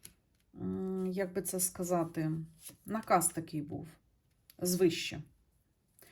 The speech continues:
Вказівка звище, наказ, вказівка звище. А, наразі, наразі, наскільки я бачу, наразі, е, ситуація така трошечки підвища,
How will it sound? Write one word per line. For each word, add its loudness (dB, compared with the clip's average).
Вказівка 6
звище, 4
наказ, 4
вказівка 4
звище. 2
А, 2
наразі, 8
наразі, 4
наскільки -8
я 0
бачу, 0
наразі, -2
е, 0
ситуація 4
така 0
трошечки -4
підвища, 2